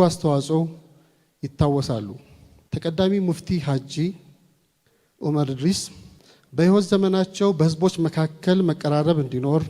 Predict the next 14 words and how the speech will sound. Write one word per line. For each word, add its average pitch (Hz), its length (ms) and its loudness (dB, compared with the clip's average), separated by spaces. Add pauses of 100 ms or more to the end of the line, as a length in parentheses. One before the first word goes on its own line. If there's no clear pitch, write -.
(420)
የለፉ፣ 135 360 -2 (720)
ለሀገራችን 175 800 2
ኢትዮጵያ 170 400 0 (160)
ሰላምና 180 540 2 (720)
ህብረ 156 240 0
ብሔራዊ 175 460 4
አንድነት 160 640 0
መጎልበት 165 520 2 (680)
በቅንነት 170 640 0 (120)
የለፉ 151 460 0
አባት 127 440 -4
ነበሩ። 120 300 -6 (1160)
ይህ 190 180 6 (120)
በጎ 151 260 0